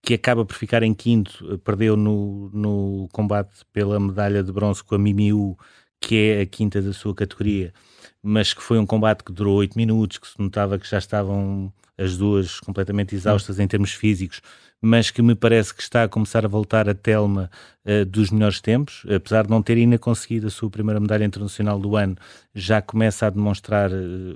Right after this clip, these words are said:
outra capacidade para lá chegar. E em contrapartida ao Jorge Fonseca, que fez o seu regresso depois de uma longa paragem, que acabou por, eh, ter um regresso discreto, mas ainda assim é importante ele voltar a competir porque foi uma paragem grande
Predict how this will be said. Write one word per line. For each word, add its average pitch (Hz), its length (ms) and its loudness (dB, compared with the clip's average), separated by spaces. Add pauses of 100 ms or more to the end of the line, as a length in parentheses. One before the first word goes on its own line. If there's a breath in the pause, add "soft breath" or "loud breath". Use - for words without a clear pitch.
outra 107 460 0
capacidade 101 840 -2
para 98 180 -4
lá 95 200 -2
chegar. 104 400 -6 (500 soft breath)
E 117 120 4
em 117 60 4
contrapartida 107 540 0
ao 95 60 0
Jorge 101 200 -2
Fonseca, 110 440 -6
que - 80 -10
fez 104 120 -2
o 104 60 -4
seu 107 220 -2
regresso 104 340 -2
depois 101 260 -4
de 95 60 -6
uma 104 160 0
longa 101 380 0
paragem, 107 500 0
que - 160 -4
acabou 95 300 -4
por, 90 280 -10
eh, 92 480 -6 (400)
ter 95 140 -2
um 98 80 2
regresso 98 580 -2
discreto, 104 480 -2
mas 104 160 0
ainda 107 220 2
assim 110 320 0 (320 soft breath)
é 104 80 0
importante 104 340 0
ele 107 80 2
voltar 104 300 0
a 101 60 0
competir 104 460 -4
porque 101 200 -6
foi - 80 -4
uma 101 120 0
paragem 98 380 0
grande 101 280 -2